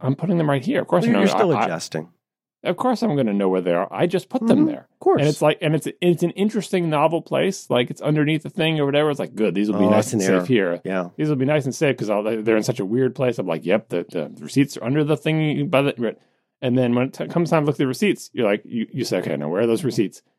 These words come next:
Speaker 1: And nothing.
Speaker 2: Mm-hmm.
Speaker 1: You got nothing. You're like
Speaker 2: Obscurity by dementia.
Speaker 1: Yeah, the
Speaker 2: Yeah.
Speaker 1: only, the, the, the best recourse I have in those situations is to try to, to do, like, the repeatability thing where it's like, "Okay, forget about trying to remember where the receipts are.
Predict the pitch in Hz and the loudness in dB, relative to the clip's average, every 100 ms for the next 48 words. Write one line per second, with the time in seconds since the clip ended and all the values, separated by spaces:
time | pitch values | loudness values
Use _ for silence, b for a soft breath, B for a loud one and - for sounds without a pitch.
0 | _ - 90 98 101 - - _ _ _ | _ -6 -2 0 0 -2 -16 _ _ _
1 | _ _ _ 98 95 135 143 160 104 120 | _ _ _ -10 -2 0 2 0 0 0
2 | 160 - - - - - 143 - - - | -2 -4 -10 -12 -10 -2 0 0 -4 -8
3 | - - 175 165 135 127 113 110 110 - | -8 -2 0 0 0 0 0 -2 -4 -6
4 | - - _ _ _ _ _ _ - - | -14 -18 _ _ _ _ _ _ -12 0
5 | 120 - 135 135 - 175 196 180 - - | 0 0 -2 2 2 2 0 -2 -8 -8
6 | 143 131 156 156 147 113 127 110 139 160 | -4 2 0 0 -4 -4 -4 -2 0 0
7 | - 156 165 143 143 139 151 175 170 180 | -2 -4 -2 -2 0 -2 0 0 0 0
8 | 185 196 196 214 202 165 139 147 131 127 | 0 0 0 0 0 -2 -6 -2 0 0
9 | - 113 110 104 90 107 104 - 117 101 | -2 0 2 2 0 -2 -2 2 0 2
10 | 120 165 156 196 170 120 - 104 123 123 | 2 2 0 0 0 -2 0 -2 -2 0
11 | 101 - _ _ _ - 143 139 160 156 | -2 -2 _ _ _ -8 -2 0 0 0
12 | 110 147 120 110 104 101 95 87 107 76 | 0 0 0 0 0 0 0 0 -2 -4
13 | 67 | -8